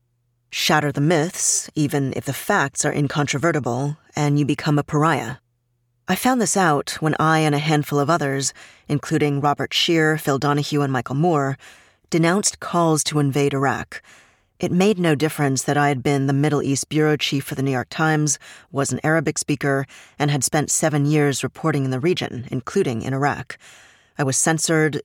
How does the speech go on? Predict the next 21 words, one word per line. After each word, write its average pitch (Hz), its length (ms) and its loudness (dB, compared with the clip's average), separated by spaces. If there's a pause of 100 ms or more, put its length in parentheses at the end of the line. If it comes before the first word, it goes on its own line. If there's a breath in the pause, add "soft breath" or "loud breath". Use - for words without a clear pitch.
driven 151 380 2
from 151 120 -4
the 143 60 4
New 139 80 0
York 135 200 -2
Times, 151 460 0 (380 loud breath)
and 160 140 0
attacked 165 600 0
by 151 140 2
George 151 380 2
W. 151 280 2
Bush's 139 520 0
useful 147 400 0
idiots 143 340 0
in 135 80 -2
the 135 60 0
media 143 500 0
and 139 180 0
the 139 60 -2
Democratic 139 520 -2
Party 147 420 -2